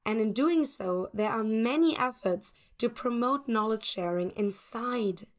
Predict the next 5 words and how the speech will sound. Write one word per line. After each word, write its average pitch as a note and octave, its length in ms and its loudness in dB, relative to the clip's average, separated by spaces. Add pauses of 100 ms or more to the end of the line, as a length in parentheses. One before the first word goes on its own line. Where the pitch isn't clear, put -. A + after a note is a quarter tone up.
(160)
the G3 200 -2
individual E3+ 680 -2
broadcasting E3+ 640 -6
companies. - 640 -8 (1400)
And, G#3 400 0